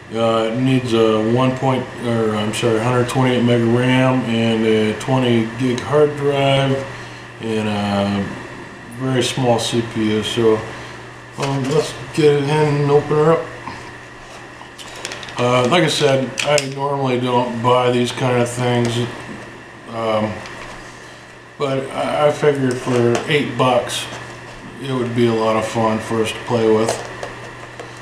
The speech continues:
So, um, if you want your own, I don't know about the different cities, but, uh, I bought this at a discount store called Ollie's,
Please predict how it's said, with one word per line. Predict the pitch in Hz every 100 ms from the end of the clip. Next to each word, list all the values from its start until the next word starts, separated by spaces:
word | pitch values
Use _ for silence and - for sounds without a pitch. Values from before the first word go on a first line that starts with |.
| - - -
So, | 113 113 110 104 - - - - - - - - - - - - - - - -
um, | 117 113 113 107
if | 117 139
you | 123
want | 131 147 147
your | 123 123 139
own, | 123 120 123
I | 104 123
don't | 123 123 120
know | 127 123 117
about | 123 117 117
the | 113
different | 127 127 113 -
cities, | - 139 123 113 113 - - - - - - - 113
but, | 120 113 -
uh, | 117 110 104 101 - -
I | 120 117
bought | 127 127
this | - 127 -
at | 123
a | 113 101
discount | 120 120 - 127 123
store | - 131 131
called | 135 110 98
Ollie's, | 107 104 123 151 175 -